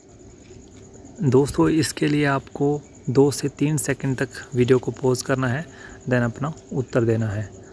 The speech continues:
दोस्तों, उम्मीद करता हूँ आपने वीडियो को pause किया होगा और उत्तर दिया होगा।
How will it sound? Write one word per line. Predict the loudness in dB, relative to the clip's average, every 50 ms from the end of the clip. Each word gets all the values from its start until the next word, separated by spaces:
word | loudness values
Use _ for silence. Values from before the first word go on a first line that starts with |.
| -20 -20 -20 -14 -4 0
दोस्तों, | 0 0 0 0 0 0
उम्मीद | 2 2 0 0 -2
करता | -2 -2 -2 0 0 -2
हूँ | 0 0 -2 -2
आपने | -4 -2 -2 0
वीडियो | 2 2 4 4 2
को | 2 0
pause | -4 0 0 0 0 -2
किया | -2 -2 -2 0
होगा | 0 -2 -2 -2
और | -2 -2 -4 -6 -6 -2 0
उत्तर | 0 0 0 -4 -6 -4 -4 -2
दिया | -2 0 2 2 2 2
होगा। | 2 0 0 0 -2 -6